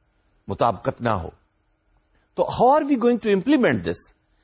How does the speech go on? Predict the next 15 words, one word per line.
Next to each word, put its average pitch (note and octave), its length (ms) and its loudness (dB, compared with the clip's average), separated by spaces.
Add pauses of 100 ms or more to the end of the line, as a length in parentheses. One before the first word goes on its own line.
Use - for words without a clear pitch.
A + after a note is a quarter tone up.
(300)
How F3 160 2
are G#3+ 100 0
we G#3+ 140 0
going G#3+ 220 0
to G3 60 2 (100)
learn G3 260 2
lessons A#3 400 0
from B2+ 260 0
this F#2+ 220 -2 (420)
while A#2 380 2
working C3 340 0 (240)
in A#2 160 -4
the - 140 -4
Pakistani G#2 480 -4
organizations? - 760 -12